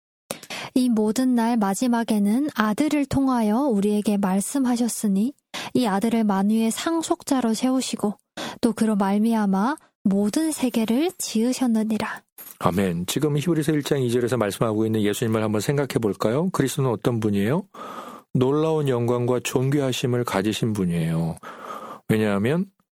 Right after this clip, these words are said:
Speaker 2: 이분은 스스로 왕이시고 주인이시죠. 또 만물의 상속자이심을 선포하셨습니다.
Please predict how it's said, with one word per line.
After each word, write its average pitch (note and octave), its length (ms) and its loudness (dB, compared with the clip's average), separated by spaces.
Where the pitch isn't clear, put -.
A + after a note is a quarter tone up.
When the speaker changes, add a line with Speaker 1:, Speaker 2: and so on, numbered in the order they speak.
Speaker 2:
이분은 C3 460 2
스스로 F#3 400 0
왕이시고 A2+ 600 0
주인이시죠. A2 840 -2
또 E3+ 180 4
만물의 D3 880 2
상속자이심을 D3 840 0
선포하셨습니다. B2 960 -2